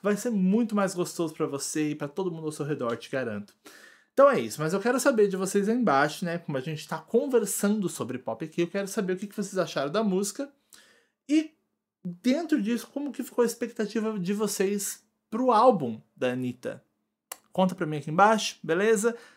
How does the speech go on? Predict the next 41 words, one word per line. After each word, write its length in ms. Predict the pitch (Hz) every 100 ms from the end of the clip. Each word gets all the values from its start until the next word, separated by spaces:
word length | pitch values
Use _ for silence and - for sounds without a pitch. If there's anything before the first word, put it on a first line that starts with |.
| _
Não 100 | 220
se 100 | 202
esquece 460 | 208 208 214 214 214
que 120 | 214
lá 160 | 185 175
no 100 | 180
Apoia-se, 840 | 185 170 151 160 160 - 202 - _ _ _
apoia 540 | 151 147 165 165 185
ponto 420 | 185 - 143 143 156
C 360 | - 143 143
barra 400 | 143 127 123 123
Bruno 340 | 117 143 175 185
de 120 | 185
Maio, 400 | 160 147 151 151 - _ -
tem 280 | 156 147 -
esse 300 | 170 196 220
react 360 | 196 160 156 -
sem 200 | 185 175
cortes 420 | 160 170 - -
e 100 | 220
outros 380 | 240 247 220 185
reacts 400 | 180 165 165 -
que 100 | 156
não 240 | 180 233
vêm 220 | 175 170
aqui 160 | 156 -
pro 260 | - 139
YouTube, 400 | 156 156 190 202 - _ -
outros 420 | 160 196 185 139
vídeos 460 | 170 240 180 156
também 260 | 165 143 147
sem 220 | 151 165
ser 180 | 147 143
react 360 | 143 139 143 -
que 80 |
também 280 | - 160 151
não 220 | 165 180
vêm 160 | 147 139
aqui 160 | 139 151
pro 160 | 165
YouTube. 340 | 175 - 101